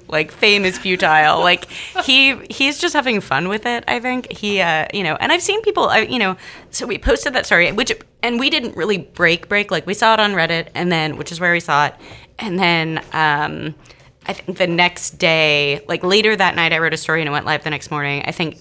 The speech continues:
Newsweek wrote about it, Bored Panda wrote about it, and then we wrote about it. I think we were the first in, like, L A local. But, like, that story has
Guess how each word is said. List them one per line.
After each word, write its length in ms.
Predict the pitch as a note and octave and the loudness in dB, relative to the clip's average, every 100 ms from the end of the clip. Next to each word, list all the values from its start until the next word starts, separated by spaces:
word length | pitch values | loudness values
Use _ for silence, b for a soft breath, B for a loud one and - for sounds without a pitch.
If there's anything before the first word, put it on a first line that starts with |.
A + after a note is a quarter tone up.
| - | -8
Newsweek 540 | F3+ G3 G#3 G3+ G#3 | -4 -2 -2 -4 -4
wrote 140 | G3 | -2
about 180 | F#3+ F#3+ | 0 2
it, 320 | F3 F3 - | 0 -4 -10
Bored 260 | - E3+ E3 | -2 -2 -2
Panda 260 | F3+ E3 D#3+ | -4 -2 -2
wrote 140 | D3 | -2
about 160 | C#3+ C3+ | 0 0
it, 60 | |
and 100 | C3+ | -2
then 140 | D3+ C#3+ | -4 -6
we 140 | C#3 | -6
wrote 220 | C3+ B2+ | -6 -8
about 220 | - - - | -8 -8 -6
it. 160 | - B B B | -8 B B B
I 40 | - | -10
think 120 | D#3+ | -2
we 80 | F#3 | 0
were 80 | |
the 80 | F3 | -2
first 300 | E3+ E3+ - | 0 -2 -2
in, 80 | D#3 | -4
like, 140 | C#3 - | -4 -4
L 220 | D3+ C#3+ | -4 -2
A 260 | C#3 C#3+ C3+ | -4 -4 -8
local. 500 | - D3+ C#3 - - B B B - | -6 -6 -4 -6 -8 B B B -4
But, 180 | - E3 | 0 2
like, 400 | F#3 D#3+ - _ | 2 -2 -6 _
that 200 | F#3+ G3 | -8 -6
story 460 | - G3+ F#3+ E3 C#3 | -6 -2 0 0 -2
has 240 | C#3+ D3 | -6 -8